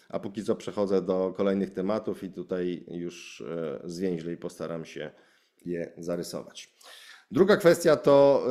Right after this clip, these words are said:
coraz bardziej wojenna retoryka premiera Tuska. Cały szereg wypowiedzi os-, w ostatnim czasie.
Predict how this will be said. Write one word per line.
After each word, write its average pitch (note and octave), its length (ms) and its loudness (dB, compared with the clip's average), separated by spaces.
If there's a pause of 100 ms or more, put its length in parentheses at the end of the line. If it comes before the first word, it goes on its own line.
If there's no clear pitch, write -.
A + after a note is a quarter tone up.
coraz E3 300 6
bardziej D3+ 380 4
wojenna D3 540 4
retoryka C3 500 2
premiera A#2 400 2
Tuska. - 380 -12 (260)
Cały D3+ 240 4
szereg A#2+ 300 2
wypowiedzi G#2 720 -2 (420)
os-, G#2 320 -2
w F#2 80 -6
ostatnim G#2 400 -2
czasie. B2 500 0